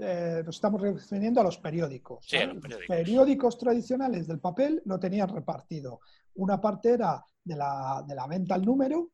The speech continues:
Speaker 1: sea,
Speaker 2: Sí.
Speaker 1: la gente compraba al número y esa era una parte muy importante, y otra parte era de la publicidad. Siempre se hablaba de un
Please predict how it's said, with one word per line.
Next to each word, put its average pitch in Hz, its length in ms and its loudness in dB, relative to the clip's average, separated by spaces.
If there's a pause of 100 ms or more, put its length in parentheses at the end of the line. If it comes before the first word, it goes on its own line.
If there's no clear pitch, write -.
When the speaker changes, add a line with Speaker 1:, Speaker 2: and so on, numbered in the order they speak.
Speaker 1:
sea, - 180 -10
Speaker 2:
Sí. 143 60 -8
Speaker 1:
la 117 80 -6
gente 175 400 -6
compraba 196 500 0
al 190 100 0
número 202 360 -4
y 139 80 -16
esa 135 120 -12
era 151 80 -8
una 156 160 -8
parte 156 340 -8
muy 160 200 -4
importante, 240 720 -6 (420)
y 202 120 2
otra 202 280 2
parte 233 360 4
era 240 180 4
de 220 80 0
la 175 140 0
publicidad. 143 600 -10 (180)
Siempre 165 280 -12
se 160 80 -6
hablaba 165 320 0
de 160 80 -6
un 151 280 -12